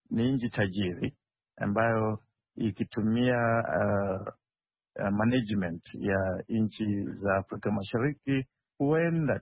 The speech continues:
tukaweza tuka-, kuona nafuu katika uchumi, eh, wa D R C. Mwisho, tukiingia kwa mambo ya culture, wenzetu kutoka D R C ndio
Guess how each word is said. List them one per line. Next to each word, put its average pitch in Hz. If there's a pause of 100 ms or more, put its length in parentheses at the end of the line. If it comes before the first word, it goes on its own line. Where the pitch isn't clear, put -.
tukaweza 110
tuka-, 107
kuona 113
nafuu 107
katika 104 (460)
uchumi, 101 (140)
eh, 98
wa 92 (260)
D 101
R 95
C. 101
Mwisho, 160 (480)
tukiingia 117
kwa 113
mambo 113
ya 98
culture, 98 (840)
wenzetu 117
kutoka -
D 98
R 98
C - (460)
ndio 110